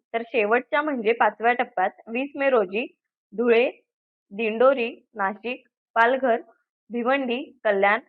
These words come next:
ठाणेसह मुंबईतील सहा मतदारसंघासाठी मतदान होईल, अशी माहिती निवडणूक आयोगाकडून देण्यात आली आहे.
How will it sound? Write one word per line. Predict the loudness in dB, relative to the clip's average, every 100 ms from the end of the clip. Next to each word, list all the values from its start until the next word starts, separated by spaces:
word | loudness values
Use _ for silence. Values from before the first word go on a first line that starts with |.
| _ _ _ _
ठाणेसह | -2 0 0 -2 0 0
मुंबईतील | 0 -2 0 0 -2 -10
सहा | -8 0 2
मतदारसंघासाठी | 2 0 0 -2 -2 -4 -2 -2 -4 -4
मतदान | -4 -4 -2 -4
होईल, | -4 -8 -10 _ _ _ _ _ _ _ -10
अशी | -6 0
माहिती | 2 2 0 -4
निवडणूक | 2 2 2 2
आयोगाकडून | 2 4 2 2 -2 -2
देण्यात | -4 -4 -6
आली | -4 -2
आहे. | -2